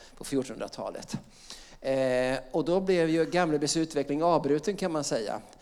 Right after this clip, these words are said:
Och stadens namn, som var Västervik, det blev istället den gamla byn och så småningom Gamleby då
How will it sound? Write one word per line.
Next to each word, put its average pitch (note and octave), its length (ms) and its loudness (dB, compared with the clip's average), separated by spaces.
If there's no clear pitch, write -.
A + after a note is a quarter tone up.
Och C#3 260 0
stadens C#3+ 600 2
namn, C#3+ 440 0
som D3 180 -10
var C#3 120 0
Västervik, C3+ 600 -4
det D3 100 -4
blev C3+ 160 0
istället C3 240 -4
den B2 120 -6
gamla B2 460 0
byn B2 260 -8
och A#2+ 60 -10
så B2 60 -10
småningom B2 460 -8
Gamleby A#2+ 760 -6
då G#2+ 220 -10